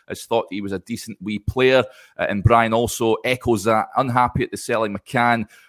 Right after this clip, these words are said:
thought he should have been given some more time. Hopefully we don't see the same with Lowry. Need to start giving these young lads more game time."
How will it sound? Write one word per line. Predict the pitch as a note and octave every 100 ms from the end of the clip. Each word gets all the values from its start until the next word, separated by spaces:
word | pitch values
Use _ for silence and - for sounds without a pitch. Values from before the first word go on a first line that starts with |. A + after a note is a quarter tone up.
| -
thought | C3
he | A2
should | B2
have | G#2+
been | G#2
given | A#2 G#2 F#2+
some | - G#2
more | A2+ A2
time. | - F3 F#3 E3 A2+
Hopefully | D3+ - C#3+
we | A#2
don't | B2
see | -
the | G#2+ G2+
same | - A2+
with | A2+ -
Lowry. | G2 A#2 E3+ F3+ C3+
Need | C#3
to | A#2+
start | B2 A#2+
giving | C3+ B2 A#2+
these | A#2 G2
young | A#2+ A2
lads | A2 G#2 F#2
more | F#2+ A2 G2
game | - G#2 A#2
time." | - A#2+ G2+